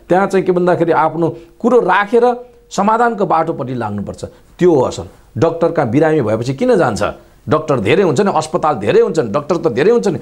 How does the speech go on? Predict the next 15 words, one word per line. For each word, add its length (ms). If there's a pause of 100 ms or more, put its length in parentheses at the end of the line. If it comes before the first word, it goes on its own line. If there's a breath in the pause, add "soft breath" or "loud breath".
(200 loud breath)
तर 400
यो 200
डाक्टर 320
मलाई 200
चाहिन्छ 320 (320)
भनेर 220
किन 260
पुग्छन् 320
मान्छे? 280 (200 loud breath)
त्यो 160
डाक्टरले 560 (240 loud breath)
उसलाई 280
चाहिँ 200 (160)
इलाज 360
गरिसकेपछि 520